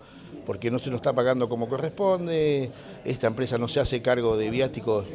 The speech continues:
como corresponden, no,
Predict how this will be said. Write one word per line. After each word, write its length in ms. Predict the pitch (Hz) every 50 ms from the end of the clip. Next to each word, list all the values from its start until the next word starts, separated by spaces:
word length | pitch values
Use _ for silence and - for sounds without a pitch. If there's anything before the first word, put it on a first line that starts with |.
| - -
como 240 | - 104 104 110 104
corresponden, 840 | 117 117 120 135 135 127 - 185 175 175 170 160 160 151 151 147 151 151 - - - - - - - - - - - -
no, 800 | 113 113 117 117 117 113 113 113 110 110 110 107 110 107 107 107